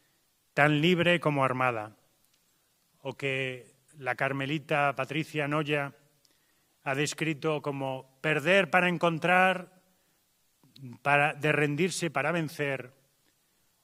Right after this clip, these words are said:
o atravesar esta vida titubeando entre la cruz habitada y la tumba vacía, entre el dolor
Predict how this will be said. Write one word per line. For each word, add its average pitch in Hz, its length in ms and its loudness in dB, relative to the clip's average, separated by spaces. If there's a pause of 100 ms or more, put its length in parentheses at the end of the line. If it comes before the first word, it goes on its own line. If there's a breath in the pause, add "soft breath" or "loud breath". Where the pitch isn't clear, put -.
o 135 140 0
atravesar 139 480 2
esta 165 260 0
vida 165 380 0
titubeando 151 880 2
entre 135 240 -4
la 127 160 -2
cruz - 540 -4 (280)
habitada 156 600 0
y 147 40 0
la 123 140 -4
tumba 143 320 -4
vacía, 107 460 -10 (880)
entre 135 340 -2
el 131 100 0
dolor 196 580 6